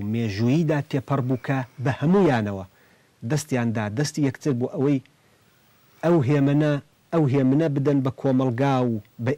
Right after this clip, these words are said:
ئێمە کە ئێستا خەریکین باسی دەکەین. ئە، جارێ یەکەمیانەوەیە کە، ئە، لە ناوچەی موکریان لەدایک بووە کە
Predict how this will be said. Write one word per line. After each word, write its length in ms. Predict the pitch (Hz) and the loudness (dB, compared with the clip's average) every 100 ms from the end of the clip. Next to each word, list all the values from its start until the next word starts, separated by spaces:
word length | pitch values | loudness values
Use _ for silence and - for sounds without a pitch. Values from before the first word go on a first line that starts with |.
| - | 0
ئێمە 300 | 135 131 131 - _ _ _ _ | 2 2 0 -8 _ _ _ _
کە 80 | - - | -16 -14
ئێستا 200 | - 104 | -10 -10
خەریکین 320 | 107 101 - 101 | -8 -10 -10 -12
باسی 240 | 98 - 92 | -12 -14 -18
دەکەین. 240 | - - _ _ _ _ _ _ _ _ _ _ _ - | -20 -20 _ _ _ _ _ _ _ _ _ _ _ -14
ئە، 80 | 98 98 78 60 - - - _ _ - | -10 -8 -8 -10 -14 -18 -20 _ _ -2
جارێ 260 | 156 175 170 - | 0 2 0 -2
یەکەمیانەوەیە 560 | 147 160 147 143 139 127 139 | -4 -2 0 0 0 -2 -2
کە، 100 | 127 - _ _ _ _ | -4 -4 _ _ _ _
ئە، 60 | 120 117 113 120 | -10 -10 -6 -2
لە 60 | 135 | 0
ناوچەی 320 | 131 - 156 143 | 0 0 0 2
موکریان 500 | 117 127 123 123 117 117 _ _ _ _ _ _ _ _ 120 | 0 0 2 2 -2 -6 _ _ _ _ _ _ _ _ -6
لەدایک 360 | 113 110 104 101 | -2 -2 -2 -4
بووە 180 | 107 101 - _ _ _ _ _ - | -6 -8 -12 _ _ _ _ _ -8
کە 140 | 117 | -4